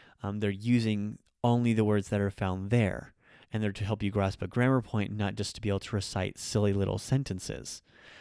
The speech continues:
I'm not the Genki textbook, which I think is garbage. What I'm trying to do is to, again, give people the tools to conquer it themselves,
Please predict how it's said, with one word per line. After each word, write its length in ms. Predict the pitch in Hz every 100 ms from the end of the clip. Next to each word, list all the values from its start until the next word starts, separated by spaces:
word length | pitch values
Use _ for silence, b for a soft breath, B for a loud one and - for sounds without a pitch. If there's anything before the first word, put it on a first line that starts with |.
| B
I'm 140 | 104 104
not 160 | 107
the 80 | 107
Genki 360 | 101 101 95 90
textbook, 560 | 117 113 - - -
which 120 | 101 95
I 60 |
think 200 | 92 101
is 80 | 92
garbage. 600 | - 101 101 85 - - b b b b b b b b _ _ _ _ _ _
What 160 | - 110
I'm 160 | 113 151
trying 300 | - 123 120
to 80 | 104
do 340 | 104 101 101 -
is 320 | 107 95 - -
to, 280 | - 104 101
again, 340 | 101 101 92 104 _ -
give 180 | 104 104
people 200 | - 113
the 80 | 110
tools 360 | - 123 113 -
to 80 | -
conquer 360 | - 98 -
it 60 | 95
themselves, 640 | 92 95 135 131 - -